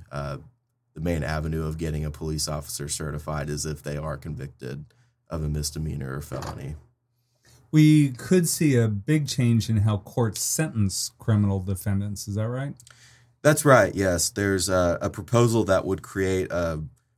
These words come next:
Speaker 1: crime classification system, uh, essentially grouping, uh,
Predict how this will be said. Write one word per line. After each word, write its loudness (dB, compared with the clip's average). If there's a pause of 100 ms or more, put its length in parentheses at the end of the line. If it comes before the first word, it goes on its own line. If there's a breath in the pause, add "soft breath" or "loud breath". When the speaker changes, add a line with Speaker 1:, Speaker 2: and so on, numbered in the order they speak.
Speaker 1:
crime 2
classification -2
system, -4 (120)
uh, -4 (420)
essentially 0
grouping, -2 (440)
uh, -2